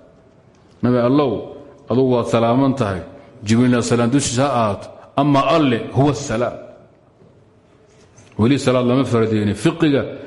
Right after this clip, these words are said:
inaad luqada taqaano u baahan tahay, iimaan iyo tawxiid leedahay. Ood garanayso axadka makhluuqa iyo khaaliqii abuuray waxa u dhexeeya.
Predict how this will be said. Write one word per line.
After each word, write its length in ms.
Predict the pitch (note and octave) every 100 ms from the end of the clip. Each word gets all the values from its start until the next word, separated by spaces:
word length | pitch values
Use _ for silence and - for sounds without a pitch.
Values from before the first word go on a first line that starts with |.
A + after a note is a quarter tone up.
| -
inaad 220 | E3 E3+ D3
luqada 300 | D3 E3+ D#3+
taqaano 340 | - D3+ D#3+
u 40 | D#3+
baahan 260 | D3+ D#3
tahay, 160 | D3+ D3+
iimaan 300 | C#3+ D3 E3
iyo 100 | C#3+
tawxiid 340 | C3+ C3 D3+ D3
leedahay. 320 | D3+ A2+ F2 - - - - - -
Ood 160 | B2 A#2+
garanayso 480 | C#3+ E3+ D3+ C3 B2
axadka 460 | C3 - C#3+ - C#3
makhluuqa 680 | C3+ - D#3 E3+ D3 C#3+
iyo 360 | F3 D#3 A#2 F2 - - - - -
khaaliqii 600 | - D3+ D#3 F#3 F3+ E3
abuuray 340 | D3+ D3+ D3+
waxa 180 | E3+ D3+
u 120 | D#3+
dhexeeya. 380 | D3+ A2 G2 D#2+